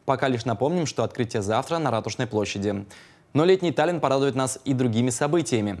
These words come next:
например, молодым, но уже очень популярным фестивалем Копли Фест, который состоится двадцать второго августа и приурочен к еще одному летнему празднику – Дням народов Эстонии. Подготовка идет полным ходом, и наша гостья Илона Узлова,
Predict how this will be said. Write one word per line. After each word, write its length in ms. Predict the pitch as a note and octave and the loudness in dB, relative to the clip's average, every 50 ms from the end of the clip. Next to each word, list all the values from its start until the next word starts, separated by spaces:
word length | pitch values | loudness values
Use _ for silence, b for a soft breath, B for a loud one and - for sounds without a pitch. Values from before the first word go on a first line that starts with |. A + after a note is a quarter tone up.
| - | -6
например, 420 | - A2+ G2+ G#2 G#2+ A2+ B2+ C3 A#2+ | -6 -6 -4 -2 0 0 0 0 0
молодым, 420 | A2 G#2+ G#2+ G#2 G#2 D3 E3 D3 | 0 0 0 0 0 0 2 2
но 100 | B2 A#2 | 0 0
уже 160 | A#2 G#2 A#2 B2+ | 0 0 -2 -2
очень 360 | - C3 B2+ A2 A#2+ A2+ - | -2 -2 -2 -2 -4 -4 -6
популярным 460 | - - A2+ G#2+ A2 A#2 A#2+ A2+ G#2 | -4 -2 0 0 2 2 0 -2 -4
фестивалем 540 | - A2+ G#2 - - G#2 A#2+ C#3 D3 C#3+ C3 | -4 -8 -8 -6 -2 0 0 2 2 0 -2
Копли 420 | - - - A2+ G#2 - A2 A2 | -4 -2 0 0 0 0 0 -2
Фест, 340 | G#2+ - - A#2+ G#2+ G2+ - - - B B B B B B | -2 0 0 0 0 0 -4 -12 -20 B B B B B B
который 240 | B E3 E3+ F3+ F#3 | B -2 2 2 2
состоится 480 | E3 - C#3 - - D3 D3 - E3 C#3 | 2 0 0 0 0 0 2 2 0 0
двадцать 400 | A2 G#2 G#2+ B2 B2+ - C3+ A#2 | 0 2 2 0 0 0 -4 -4
второго 320 | - A#2 A2 A#2 A#2 B2+ | -2 0 2 2 2 2
августа 480 | C#3+ D#3 C3+ A2+ G#2+ - - G#2 G2 A2+ - - - | 2 2 0 -2 -6 -4 -4 -6 -6 -6 -10 -6 -6
и 80 | C3 | -4
приурочен 560 | A2+ - A2 A2 G#2 A2 C#3 D#3 - B2+ G#2+ b b b b b - | -2 0 0 0 2 2 0 0 -2 -4 -6 b b b b b -2
к 40 | |
еще 260 | F#3 F#3+ E3+ - C#3+ B2+ | -2 0 2 2 2 2
одному 240 | A2+ A2+ A2 A2 | 2 2 2 2
летнему 320 | A2+ A#2 A2+ - A2 A2 G#2 | 2 2 2 0 -2 -2 0
празднику – 500 | A2+ A#2 C#3+ D3+ E3 D#3+ - - D#3 - | 2 0 0 2 0 -2 -2 -2 -2 -4
Дням 380 | - G#2+ A2 A2+ A2+ A#2+ C3 | -2 -2 0 2 2 2 2
народов 340 | B2+ A2+ A2 A2 G#2+ G#2+ - | 2 2 0 0 -2 -2 -4
Эстонии. 540 | B2 - - - G#2+ G2+ G2+ G2 G2 F#2+ G2 B B B B B B B _ | -6 -6 -2 -2 -2 -2 -2 -2 -4 -6 -8 B B B B B B B _
Подготовка 500 | C3+ B2+ B2 C3+ B2+ C#3+ C3+ - - C3 | 0 2 2 2 2 2 0 0 2 2
идет 200 | C3 B2+ - - | 2 2 2 0
полным 300 | B2+ B2+ B2 B2 A#2+ A2 | 0 2 2 2 0 0
ходом, 340 | - C3 E3 F3 F#3+ F3 | 2 2 2 2 2 2
и 40 | C#3 | 2
наша 260 | A#2+ A2+ A2+ - A#2 | 0 0 -2 -2 -2
гостья 460 | G2+ G2+ B2+ D#3+ D#3 - - B2+ A2+ - | 0 2 2 2 2 2 0 0 0 0
Илона 340 | - A#2+ A2+ A2 A2 G#2+ G#2+ | -2 -2 0 0 0 0 0
Узлова, 520 | G#2+ G2+ G2 B2 D3+ E3+ D3+ A#2 G#2 B | 0 0 2 4 4 4 4 2 -2 B